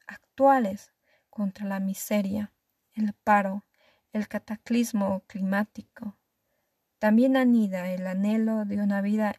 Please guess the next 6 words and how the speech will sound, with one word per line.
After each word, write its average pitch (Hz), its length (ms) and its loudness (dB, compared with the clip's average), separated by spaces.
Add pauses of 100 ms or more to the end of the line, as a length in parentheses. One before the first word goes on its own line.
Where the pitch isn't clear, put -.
erótica 208 880 -6 (640)
que, 190 400 -4
como 190 320 -2
escribe 202 540 -2
Peter 190 600 -4
Durkheim, 226 640 -2